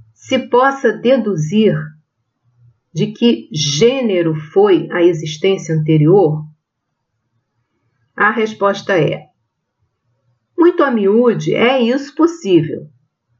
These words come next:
pois que cada um é punido naquilo por onde pecou. Entretanto, não há que tirar daí uma regra absoluta.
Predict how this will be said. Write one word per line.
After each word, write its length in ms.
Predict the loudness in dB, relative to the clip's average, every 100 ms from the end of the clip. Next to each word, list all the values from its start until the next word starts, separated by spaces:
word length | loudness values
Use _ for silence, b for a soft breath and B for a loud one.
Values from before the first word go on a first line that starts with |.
| _ _
pois 300 | 2 2 0
que 220 | -4 -4
cada 420 | 0 -2 0 -4
um 440 | -2 -2 -2 -6 -10
é 140 | -2 -2
punido 840 | -2 -4 -2 -2 0 0 0 0
naquilo 840 | 0 0 0 -8 -6 -2 2 0 2
por 180 | 2 2
onde 320 | 2 0 -2
pecou. 540 | -4 -2 -4 -4 -6 _ _ _ _ _ _ _ _ -8
Entretanto, 1040 | -2 0 2 0 2 0 0 -2 -6 -16 -18 _ b b b b 2
não 280 | 2 4
há 160 | 0 0
que 140 | -4
tirar 460 | -8 -2 0 0 -2
daí 320 | 0 2 2
uma 200 | 0 0
regra 400 | 0 -2 0 0
absoluta. 920 | -2 -6 -2 0 2 0 -2 -10 -10